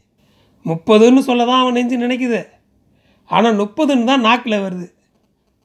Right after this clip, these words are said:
முப்பது இல்லடா, முப்பது. முப்பது. மூ, மூ, மூ, மூ சொல்லு.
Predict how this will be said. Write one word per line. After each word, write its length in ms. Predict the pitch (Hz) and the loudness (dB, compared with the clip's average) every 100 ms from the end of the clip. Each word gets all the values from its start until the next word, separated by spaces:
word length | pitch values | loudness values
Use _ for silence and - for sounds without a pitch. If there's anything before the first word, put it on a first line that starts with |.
| _ _ _ - | _ _ _ -6
முப்பது 520 | 185 220 220 294 269 | -2 -2 2 2 4
இல்லடா, 460 | 233 220 233 220 - _ | 2 2 2 2 -4 _
முப்பது. 580 | 214 208 214 294 220 175 _ _ _ _ _ _ - | -6 -6 -4 -4 -4 -6 _ _ _ _ _ _ -4
முப்பது. 580 | 208 220 220 226 185 _ _ _ _ _ _ _ _ _ _ - | 0 0 0 0 -2 _ _ _ _ _ _ _ _ _ _ 0
மூ, 300 | 262 240 151 _ _ _ | 2 2 -2 _ _ _
மூ, 240 | 214 285 269 226 | -4 -2 0 0
மூ, 240 | 269 202 202 | 0 -2 0
மூ 120 | 277 | 0
சொல்லு. 400 | 269 233 185 143 | 2 0 -2 -6